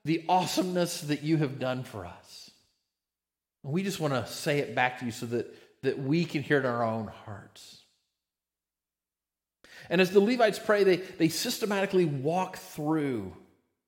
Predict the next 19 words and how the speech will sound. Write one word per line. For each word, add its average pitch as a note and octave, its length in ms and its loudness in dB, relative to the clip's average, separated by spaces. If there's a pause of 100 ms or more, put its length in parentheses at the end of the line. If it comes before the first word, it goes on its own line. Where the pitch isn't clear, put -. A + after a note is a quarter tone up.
(1700)
everything, D3 680 -6
this, A2+ 180 -8
this, C#3 220 -6 (240)
this C3 180 -2
theological E3 760 -2
history A#2 720 -6 (2000)
of C3 200 -6
Israel C3 460 -2
before A2 360 -4
the A2+ 100 -4
people. G#2+ 520 -10 (100)
They A#2+ 120 -10
just, C3+ 180 -12 (200)
they D3 80 -2
just C#3+ 140 -8
walk D3+ 280 -4
them F#3 140 -4
through D#3+ 280 -10
that. C3 240 -14